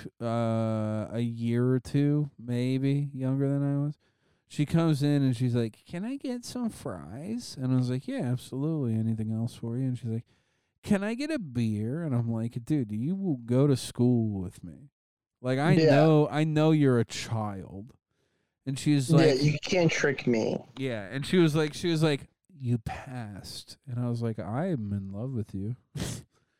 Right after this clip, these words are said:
Speaker 1: And I was <laughs>
Speaker 2: Wow.
Speaker 1: I was like a seventeen. <laughs>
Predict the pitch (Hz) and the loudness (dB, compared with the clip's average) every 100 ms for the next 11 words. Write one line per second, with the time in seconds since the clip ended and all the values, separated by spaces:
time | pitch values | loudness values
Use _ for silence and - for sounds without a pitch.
0 | _ _ - 139 165 170 - - 135 127 | _ _ -4 0 2 0 0 2 4 4
1 | 151 175 - 160 170 196 190 156 - 165 | 4 4 4 4 4 2 0 0 -2 2
2 | 139 123 117 120 113 135 151 - - - | 2 2 0 -2 -2 -2 -4 -4 -10 -14
3 | - - 277 | -20 -10 -8